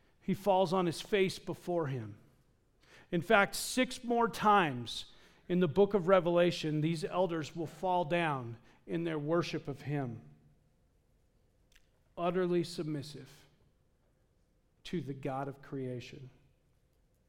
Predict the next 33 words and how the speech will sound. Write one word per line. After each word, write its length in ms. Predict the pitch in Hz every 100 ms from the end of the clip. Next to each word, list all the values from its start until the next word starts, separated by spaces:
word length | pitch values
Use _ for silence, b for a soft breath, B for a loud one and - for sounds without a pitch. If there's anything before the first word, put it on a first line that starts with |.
| _ _ _ b b b b b b b b b b b
And 100 | 196
it 60 | 208
also 340 | 226 220 214
says, 440 | - 220 214 202 151
the 100 | 202
text 360 | 220 214 -
also 320 | 202 208 -
says 360 | 196 - 190 170
that 140 | 196
they 120 | 196 180
will 120 | 170
cast 500 | - 202 202 196 -
their 160 | 190
crowns. 800 | 175 - 190 185 143 123 - - - -
There's 200 | 175 185
two 240 | - 269 254
words 420 | 196 220 233 175
in 100 | 214
the 80 | 190
Greek, 460 | 147 202 247 247 - - b b b _ -
uh, 240 | 175 175
for 200 | 170 190
crown. 520 | - 208 196 240 226
One 220 | 185 208
is 160 | 190 147
diadem. 760 | 120 135 147 185 208 226 269 - - - -
That 320 | 156 175 190
is 240 | 185 165 131
the, 300 | 170 160 147
uh, 200 | 127 110 117 -
the 80 | 147
kingly 500 | - 185 202 208 208
crown. 480 | - 196 196 233